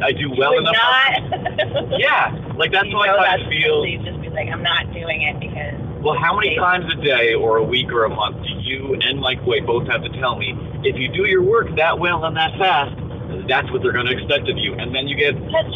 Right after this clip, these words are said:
Speaker 2: true.
Speaker 1: Black
Speaker 2: They're gonna take
Speaker 1: Starfighter.
Speaker 2: you off to, uh, you know, that animation. Um, it's probably a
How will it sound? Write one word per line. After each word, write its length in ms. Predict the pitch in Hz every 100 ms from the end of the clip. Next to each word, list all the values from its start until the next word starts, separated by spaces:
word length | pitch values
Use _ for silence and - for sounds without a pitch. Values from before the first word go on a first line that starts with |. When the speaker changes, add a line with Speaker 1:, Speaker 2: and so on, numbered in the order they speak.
| -
Speaker 2:
true. 80 | 285
Speaker 1:
Black 160 | -
Speaker 2:
They're 220 | 208 202 -
gonna 20 |
take 120 | -
Speaker 1:
Starfighter. 120 | 143 147
Speaker 2:
you 80 | 202
off 280 | 202 208 - -
to, 100 | 226 208 202
uh, 1000 | 196 185 175 175 - - - - - - -
you 80 | -
know, 180 | 160 160
that 200 | 160 160
animation. 680 | 170 175 170 175 - - - - - - - - - - - - - - - -
Um, 380 | - - - - - - - - -
it's 100 | -
probably 260 | 190 240
a 80 | 240